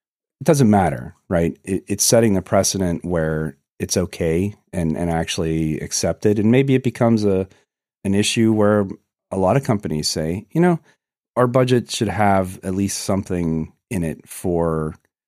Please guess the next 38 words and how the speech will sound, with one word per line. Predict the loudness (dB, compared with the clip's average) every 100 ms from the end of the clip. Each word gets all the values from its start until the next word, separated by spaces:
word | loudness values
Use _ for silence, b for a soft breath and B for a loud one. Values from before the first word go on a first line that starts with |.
| -4
supporting | -2 0 2 4 4
these | 4
open | 2 2
source | 0 0 0
projects | 0 2 0 -2 -2
that | 0
are | 0 0
integral | -2 -2 -4
to | -4 -4
our | -4
business." | -4 -6 -8 -8 -10 -12 _ _ _ _ _ -6
You | 0
know, |
maybe | 2 2
it's | 2 2
not | 2
a, | 2 2 0
necessarily | -2 -2 0 2 2 0
a |
formal, | -2 0 0 0 -2 0
like, | -2 -2
a, | -2 0
you | 0
know, | 0 -4
percentage | -4 -2 2 2 0 2
breakdown | 0 2 0 0 -2
of | -4 -6
how | -2
much | -2 -2 -2
revenue | -2 0 -2 0
we | 0
earn | 0 -2 -2
and, | -2 -2 -2 B B _ _
you | -6
know, | -4 -4 -6
something | -4 -4 -2 -4
like | -4 0
that. | 2 2 -4